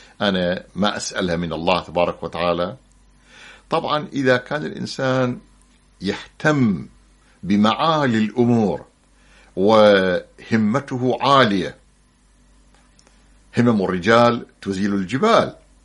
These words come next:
يعني أن يكون الإنسان ذا همة عالية ولا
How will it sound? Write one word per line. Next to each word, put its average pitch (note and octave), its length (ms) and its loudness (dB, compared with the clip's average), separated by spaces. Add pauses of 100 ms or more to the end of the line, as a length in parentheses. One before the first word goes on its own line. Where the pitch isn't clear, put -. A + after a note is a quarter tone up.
(380)
يعني G#2+ 380 2
أن G#2+ 100 -4
يكون D3 240 -4
الإنسان A2 460 -4
ذا G#2 260 2
همة C3+ 640 -6 (160)
عالية G2 640 -2
ولا G#2+ 720 2